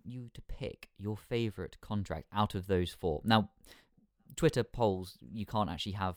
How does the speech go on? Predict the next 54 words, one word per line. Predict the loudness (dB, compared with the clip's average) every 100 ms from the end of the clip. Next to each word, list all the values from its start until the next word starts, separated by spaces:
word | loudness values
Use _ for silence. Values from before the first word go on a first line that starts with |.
| -4
more | -4 -2
than | -4
four | 0 -2
options, | -2 -8 -4
so | -4
I've | -2
just | -2
done | 2 0 0 -10 -16
the | -10
four | 0 0
contracts | 2 -2 -2 -6
that | -6 -6
I | -6
think | -4 -4
are | -6 _ _ -18
the |
coolest. | -10 -8 -6 -6 -8 -14 -20 _ _ 2
Um, | 4 4 2 -2 -8 _ _
so | -6 2
go | 6 6
and, | 4 0
go | 0 0
over | 0
to | -2 -4
our |
Twitter | -4 -6 -2 -2 -2
and | -4
have | -4 -2
a, | 0 0 -2
have | -6 0
a | 0
vote. | 2 2 2 -2 -14
It's | -8 -4
up | -2
there | -2
for | 0
a | 0
week. | 0 -4 -10 -20 _ _ _ -2
Um, | -2 0
have | 0
a | 0
vote | 2 0 0
at | -6
which | -6 -4
your | -4 -4
favourite | 0 0 0 -4 -10
contract | -6 -4 -4 -6 -10
is, | -14
'cause | -12
it'll | -8
be | -6
really | -4 -4
interesting. | -4 -6 -10 -12 -12 -12 -12 -4
What | -2 -2